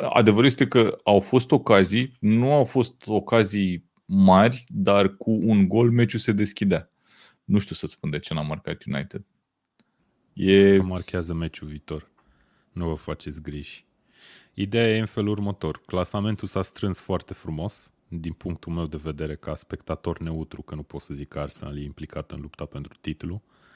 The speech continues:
Speaker 1: Încă.
Speaker 2: Și le avem pe Liverpool, Manchester City, Liverpool despre care urmează să vorbim, Manchester City, Chelsea și Manchester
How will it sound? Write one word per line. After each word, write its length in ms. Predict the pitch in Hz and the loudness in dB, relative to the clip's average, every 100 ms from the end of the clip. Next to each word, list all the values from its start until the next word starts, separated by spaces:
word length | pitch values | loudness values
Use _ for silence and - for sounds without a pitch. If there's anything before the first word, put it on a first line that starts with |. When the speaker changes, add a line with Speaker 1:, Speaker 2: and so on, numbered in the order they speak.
| _ - | _ -10
Speaker 1:
Încă. 340 | - 95 - | -2 -2 0
Speaker 2:
Și 220 | 98 107 107 | -2 -4 -6
le 120 | 101 | -2
avem 300 | 104 104 117 | -2 0 -2
pe 140 | 107 104 | -2 -2
Liverpool, 600 | 107 107 104 - 101 101 | -2 -2 -6 -6 -4 -4
Manchester 520 | 104 101 87 - 90 | -2 -4 -8 -8 -10
City, 260 | - 98 90 | -8 -8 -6
Liverpool 460 | 90 90 85 - | -6 -6 -8 -8
despre 260 | 85 - 82 | -10 -10 -14
care 200 | - 80 | -12 -8
urmează 360 | 78 80 78 71 | -8 -8 -10 -12
să 160 | - | -14
vorbim, 380 | 73 73 69 92 | -14 -12 -12 -10
Manchester 580 | 90 90 87 - - 87 | -8 -8 -10 -12 -16 -14
City, 300 | - 87 87 | -12 -12 -12
Chelsea 400 | - 90 82 78 | -8 -8 -8 -12
și 160 | - | -10
Manchester 480 | 82 82 80 82 - | -10 -10 -10 -14 -12